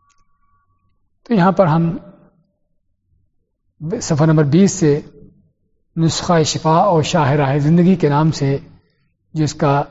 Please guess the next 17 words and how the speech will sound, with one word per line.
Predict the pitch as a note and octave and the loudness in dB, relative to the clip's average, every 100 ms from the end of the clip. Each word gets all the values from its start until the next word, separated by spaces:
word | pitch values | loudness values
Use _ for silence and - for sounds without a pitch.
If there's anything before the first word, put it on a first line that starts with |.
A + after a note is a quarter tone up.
| - | -8
ایک | D#3+ D#3 D3 | -6 -4 -6
مقدمہ | C#3 E3+ F3+ F3+ C3 | -4 0 2 2 2
ہے | C#3+ C#3+ | 0 -2
لکھنے | C3+ C#3+ C#3 | -4 -2 0
والے | C3 C#3+ D#3 D#3 - - - _ _ _ _ _ _ | 2 2 2 0 -12 -20 -20 _ _ _ _ _ _
مفسر | C#3+ D3 - E3 C#3+ | -6 -4 -2 0 -2
قرآن | - C3 C#3 D3+ D3+ - - - _ _ _ D3 | 0 0 2 0 -4 -10 -18 -20 _ _ _ -8
اور | |
جن | C3+ D3+ | -2 -2
کے | D3 D3 | 0 0
آپ | B2+ B2+ | 0 -2
سبھی | - D#3+ C#3+ | -2 0 2
نام | C3+ C#3 | 2 0
سے | D3 | 0
واقف | C3 C#3 - - | 0 0 -2 -2
ہوں | C#3 | -2
گے، | C3 | 0